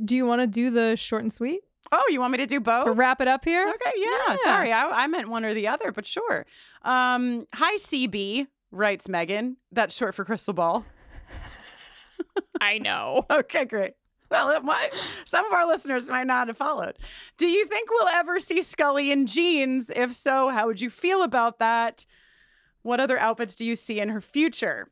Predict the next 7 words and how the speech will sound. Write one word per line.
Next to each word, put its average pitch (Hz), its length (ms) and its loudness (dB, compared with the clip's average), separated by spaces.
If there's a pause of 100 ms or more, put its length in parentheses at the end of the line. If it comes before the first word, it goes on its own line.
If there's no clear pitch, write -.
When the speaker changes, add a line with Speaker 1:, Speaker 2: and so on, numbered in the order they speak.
(140)
Speaker 2:
Um, 233 560 2
yes, 277 640 0
I 214 240 0 (100)
absolutely 214 1400 0
one 214 500 0
thousand 170 560 -4
percent 143 640 -10